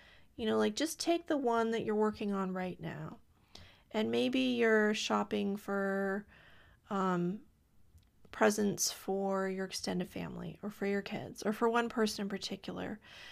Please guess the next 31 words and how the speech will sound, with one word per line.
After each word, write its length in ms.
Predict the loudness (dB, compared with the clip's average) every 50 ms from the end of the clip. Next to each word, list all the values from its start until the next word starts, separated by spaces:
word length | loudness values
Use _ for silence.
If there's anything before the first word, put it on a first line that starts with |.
| -18 -20 -20 -20 _ _ -12 -6
and 400 | -4 -2 0 0 0 -2 -4 -6 -6
really 640 | -4 -2 0 2 2 2 2 2 2 2 0 0 0
savor 580 | 0 -2 -2 0 0 0 0 0 0 0 -2
that. 380 | -2 -4 -6 -6 -6 -8 -10 -12 -18 -20 -20 -20 -20 _ _ _
You 80 | -4
know, 100 | -2 0
how 180 | 0 0 -2 -2
can 200 | -2 -4 -4 -2
you 100 | -2 -2
make 200 | -2 -2 -2 -2
a 60 | -4
day 280 | -2 0 0 0 2 0
out 160 | 0 -2 -4
of 100 | -6 -8
that? 340 | -6 -4 -4 -4 -6 -8 -10 -16 -20 _ _ _ -20 -20 -20 -20 -20 -20 _ _ _ _ -20 -20 -20 -20 _ _ -20 _ -20 -20 -20 -6
How 160 | -4 -2 -2
can 200 | 0 -2 -2 0
you 60 | 2
make 380 | 4 6 4 4 2 -4 -12 -18 -20 -20 -20 -20 -20 -20 -20 -20 _ -2
the 360 | 0 2 2 4 2 2 0 -2
process 1120 | -6 -10 -2 2 4 6 6 6 6 4 2 0 -2 -2 -4 -8 -6 -4 -4 -2 -2 -4 -8 -4 0
enjoyable 680 | 2 4 4 4 4 4 4 4 2 0 0 -2 -4
for 200 | -6 -8 -8 -8
you 500 | -6 -2 -2 -2 -2 -2 -4 -4 -6 -10 -12 -16 -20 -20 -20 -20 -20 _ _ _
and 120 | 4 6 8
not 220 | 8 6 6 4
just 240 | 0 -2 -2 -2 -4
about 280 | -2 -2 -2 -4 -4 -4
the 120 | -4 -4
end 320 | -2 -2 -2 -4 -6 -8
product? 640 | -10 -8 -4 -4 -2 -2 -2 -4 -6 -8 -12 -16 -18